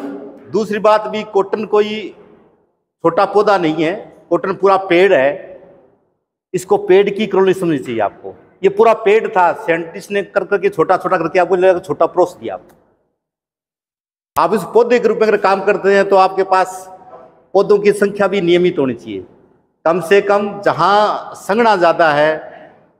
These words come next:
ज़्यादा बीज यूज़ करने लगे आप लोग, दो दो पैकेट बीघे में डालने लगे, तो definitely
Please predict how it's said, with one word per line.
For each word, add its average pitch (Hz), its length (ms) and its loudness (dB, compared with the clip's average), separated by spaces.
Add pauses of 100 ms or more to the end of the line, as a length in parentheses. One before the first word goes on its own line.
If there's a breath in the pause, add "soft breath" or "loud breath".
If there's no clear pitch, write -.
(500)
ज़्यादा 175 360 2
बीज 196 220 -4
यूज़ 185 120 -4
करने 170 220 -2
लगे 165 260 0
आप 156 200 0
लोग, 156 140 -4
दो 156 120 -2
दो 165 120 0
पैकेट 147 280 -2
बीघे 147 200 -2
में 139 140 -6
डालने 127 260 0
लगे, 120 280 -4
तो - 880 -10
definitely 185 640 2